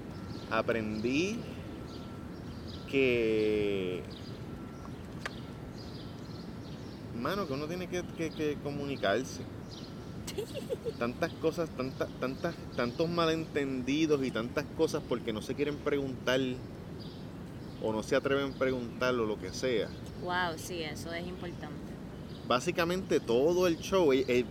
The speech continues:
Speaker 1: básicamente ya tiene un novio que ya no sabe que es el novio, si es o si no es el novio,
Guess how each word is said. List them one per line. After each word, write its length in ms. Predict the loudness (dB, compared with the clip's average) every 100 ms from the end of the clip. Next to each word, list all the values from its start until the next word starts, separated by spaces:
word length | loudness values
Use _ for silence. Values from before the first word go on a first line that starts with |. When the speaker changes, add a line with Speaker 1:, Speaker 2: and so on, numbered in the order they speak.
| 0
Speaker 1:
básicamente 560 | 0 0 0 0 2
ya 100 | 4
tiene 180 | 4 2
un 140 | 0
novio 260 | 0 2 2
que 100 | 4
ya 100 | 2
no 80 | 2
sabe 240 | 2 2
que 100 | 4
es 60 | 0
el 120 | 0
novio, 340 | 2 2 4 0 -2 -10 -10 -8
si 300 | -4 0 4
es 120 | 6 6
o 100 | 2
si 140 | 0
no 100 | 0
es 60 | 0
el 100 | 0
novio, 340 | 2 2 0